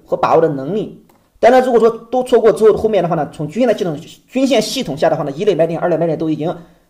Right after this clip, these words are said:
成为过去了。那么用缠论结构的视角的话，还可以去跟，这是一笔上、一笔下、一笔上。那么接下来呢，存在两类机会点，哪两类机会点呢？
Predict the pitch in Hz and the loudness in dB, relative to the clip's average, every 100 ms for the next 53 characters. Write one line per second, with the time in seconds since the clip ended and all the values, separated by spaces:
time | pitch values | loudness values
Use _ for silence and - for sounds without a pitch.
0 | _ - 185 202 220 240 160 - _ - | _ -4 -2 0 2 2 2 -2 _ -4
1 | 247 226 226 - 160 220 - 156 208 160 | 2 4 2 0 -2 -2 -2 -2 2 2
2 | 160 143 131 147 165 - 156 160 190 196 | 0 0 0 -2 -6 -6 -8 -6 0 0
3 | 190 - - 185 185 202 - 143 165 165 | -2 -10 -8 -6 -6 -8 -8 -2 -2 -4
4 | - _ _ 185 190 156 196 165 165 - | -14 _ _ -12 -10 -4 0 -2 -4 -16
5 | _ _ - 202 131 127 143 - - _ | _ _ -10 -10 -8 -4 -4 -4 -18 _
6 | _ 254 240 - 233 190 190 185 - 185 | _ 2 2 4 4 6 4 -2 -4 4
7 | 196 165 117 131 214 180 175 214 151 107 | 4 4 0 2 2 2 -4 -4 -4 -8
8 | - - 175 220 180 170 180 170 123 120 | -14 -2 4 4 4 0 0 0 -2 -6